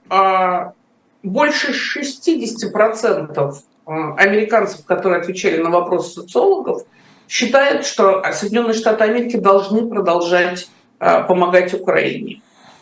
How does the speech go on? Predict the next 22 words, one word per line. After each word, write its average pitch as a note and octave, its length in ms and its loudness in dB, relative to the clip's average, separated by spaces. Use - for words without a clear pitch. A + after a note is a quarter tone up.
По-моему, C4+ 560 6
пятьдесят C#4 560 4
девять D#4 340 -2
процентов A3 580 0
считают, A3+ 560 0
что, G3 540 0
а, - 540 2
м, - 420 -2
деньги, A#3+ 380 0
которые, G#3 800 2
м, F#3 140 4
а, F#3 360 4
отдаются G3+ 400 0
Украине, A3 480 0
правильно G3 560 4
используются - 800 -6
и A#3 80 0
так A3 300 2
далее. - 260 -4
Большая B3 480 0
часть B3 320 0
населения A#3 880 0